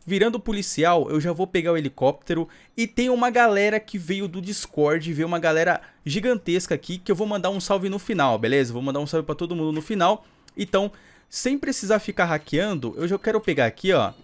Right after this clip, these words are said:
E eu já quero subir e vamos tentar pegar o máximo de pessoas aqui.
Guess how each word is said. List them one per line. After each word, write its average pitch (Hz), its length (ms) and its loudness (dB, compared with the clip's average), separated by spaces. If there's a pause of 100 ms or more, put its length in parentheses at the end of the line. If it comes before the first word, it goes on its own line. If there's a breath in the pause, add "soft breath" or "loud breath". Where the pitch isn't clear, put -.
(720)
E 160 80 -4
eu 175 80 2
já 170 160 2
quero 190 240 0
subir 190 580 -2
e 214 100 -2
vamos 208 300 -2
tentar 214 240 0
pegar 196 220 0
o 202 80 -2
máximo 202 340 -4
de 196 100 -6
pessoas 175 500 -2
aqui. 147 380 -4